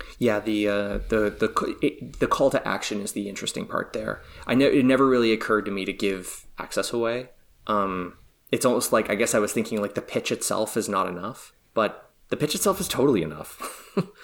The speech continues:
Okay, cool. Awesome. That's great. I'm glad we talked. I have a, <laughs> I have a, I,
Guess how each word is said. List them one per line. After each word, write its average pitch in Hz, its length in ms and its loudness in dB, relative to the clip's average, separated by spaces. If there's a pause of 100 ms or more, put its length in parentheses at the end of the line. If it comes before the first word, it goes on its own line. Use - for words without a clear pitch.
(280)
Okay, - 140 -12 (320)
cool. - 340 -4 (340)
Awesome. 104 320 0 (180)
That's 123 160 2
great. 107 260 2
I'm 101 80 -6
glad 107 140 2
we 101 60 -4
talked. - 360 -2 (100)
I - 80 -4
have 98 200 -2
a, 92 360 2 (120)
<laughs> - 40 -16
I 113 60 2
have 98 120 2
a, 90 240 -2 (400)
I, - 100 -2